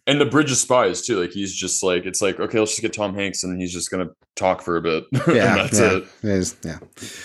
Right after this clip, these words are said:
Speaker 2: yeah. He did, so I did seven and six. You did seven. What is your six?
Speaker 1: Uh, my number six.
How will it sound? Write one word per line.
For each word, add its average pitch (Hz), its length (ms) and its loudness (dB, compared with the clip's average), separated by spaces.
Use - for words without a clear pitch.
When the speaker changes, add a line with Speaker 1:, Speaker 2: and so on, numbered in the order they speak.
Speaker 2:
yeah. 120 260 4
He 120 80 2
did, 131 220 -2
so 160 260 6
I 156 140 4
did 160 260 4
seven 156 400 2
and 139 140 0
six. 107 420 -2
You 120 80 0
did 120 180 2
seven. 113 600 2
What 110 140 4
is 110 160 0
your 101 80 -2
six? - 520 -4
Speaker 1:
Uh, 101 300 6
my 107 160 4
number 147 260 2
six. - 720 0